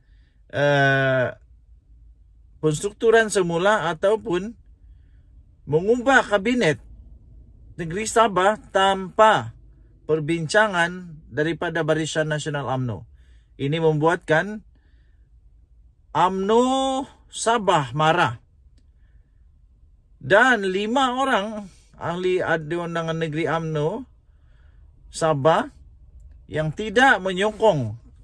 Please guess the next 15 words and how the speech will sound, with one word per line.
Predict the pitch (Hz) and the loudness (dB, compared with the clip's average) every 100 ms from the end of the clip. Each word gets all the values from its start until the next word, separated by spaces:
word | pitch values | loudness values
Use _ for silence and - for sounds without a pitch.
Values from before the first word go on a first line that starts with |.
| - - | -20 -12
keputusan | 147 170 165 196 202 202 180 | -8 -6 -4 -2 2 0 0
parti | 175 170 160 196 180 | -2 -2 -4 -4 0
umno | 160 156 147 | 0 0 -2
ini | 147 202 247 - - _ _ _ _ _ _ _ - _ _ - | -4 -8 -14 -20 -20 _ _ _ _ _ _ _ -20 _ _ -6
tidak | 180 202 240 240 208 | -4 2 4 6 4
akan | 202 202 220 247 247 - - - - _ - _ _ - - | 4 2 2 -2 -8 -16 -20 -20 -20 _ -20 _ _ -20 -6
terlepas | 156 185 214 226 170 - - - - - - - - - - _ - | -2 0 2 2 2 0 -8 -12 -18 -20 -20 -20 -20 -20 -20 _ -4
daripada | 151 160 160 180 180 214 247 302 - _ - - - | -2 -2 -4 -2 4 4 4 -2 -10 _ -20 -20 -10
tindakan, | 160 170 190 - 214 117 80 - - | -4 0 0 2 0 0 -10 -20 -16
termasuk | 120 123 143 190 175 | -10 -6 -6 -6 -6
tindakan | 156 147 156 165 165 | -6 -4 -4 -4 -8
disiplin, | 160 208 - 185 131 98 - _ - _ _ _ _ _ - | -8 -10 -2 -2 -2 -6 -18 _ -20 _ _ _ _ _ -8
kerana | 175 190 208 233 302 269 - _ _ _ - _ _ | -2 0 0 2 2 0 -4 _ _ _ -20 _ _
tidak | - 196 220 196 240 254 190 | -6 -4 -4 0 2 2 0
mengikut | 180 175 175 151 - 226 214 | -6 -6 -8 -10 2 2 2